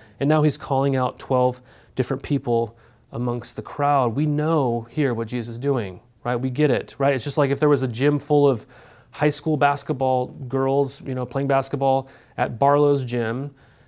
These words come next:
and the head coach, Butch Hut-, Butch Hudson himself, uh, walks in and starts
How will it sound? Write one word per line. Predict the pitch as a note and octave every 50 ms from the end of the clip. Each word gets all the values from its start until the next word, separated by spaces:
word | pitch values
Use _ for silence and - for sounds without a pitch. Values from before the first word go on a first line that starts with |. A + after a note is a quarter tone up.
| _ _
and | - B2 B2 B2 B2
the | -
head | D#3+ D3+ C#3+ -
coach, | - D3 C#3 D3+ D#3 D#3 - - _
Butch | D3 D3+ D3 -
Hut-, | - C#3+ C#3 - - C#3
Butch | C3+ D3+ D3 - -
Hudson | C#3 C3+ - - C#3+ C#3+
himself, | C3+ D3 C#3 - - A#2+ A2+ B2 C3+ C#3+ C#3 - - - - - -
uh, | A#2 A2+ A2 G#2+
walks | G#2+ G#2+ A2+ B2+ C#3 C#3+ D3 C#3+ - - -
in | C#3 C3 C#3+ D3+ D#3 E3 D#3+ D3+ - - - - _ _ _
and | C3+ B2
starts | - D3 C3+ B2+ - - -